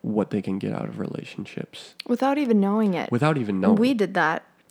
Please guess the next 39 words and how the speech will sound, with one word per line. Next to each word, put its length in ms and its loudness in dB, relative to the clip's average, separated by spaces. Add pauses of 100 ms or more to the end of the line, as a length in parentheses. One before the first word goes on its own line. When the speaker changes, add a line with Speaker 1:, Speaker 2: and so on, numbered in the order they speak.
(160)
Speaker 1:
I 120 2
did 180 2
that. 200 -2
I've 160 4
done 180 4
that. 200 -4
I 80 2
mean, 260 4
like, 340 -2
y-, 160 -4
that's 360 -2
just 300 -4
the, 300 0 (260)
that's 360 -8
just 320 -6
what 420 0 (560)
our 100 -2
culture 720 -6
pounds 460 -6
into 240 -6
our 100 -6
heads. 600 -8
Like, 220 0
Speaker 2:
Mm-hmm. 100 2
Speaker 1:
"What 160 6
are 80 2
you 160 0
getting 300 -4
out 140 -6
of 120 -8
this? 200 -10
What 200 2
are 60 2
you 320 0 (400)
getting 280 0
out 180 -4
of 100 -6
this?" 240 -10
And 240 0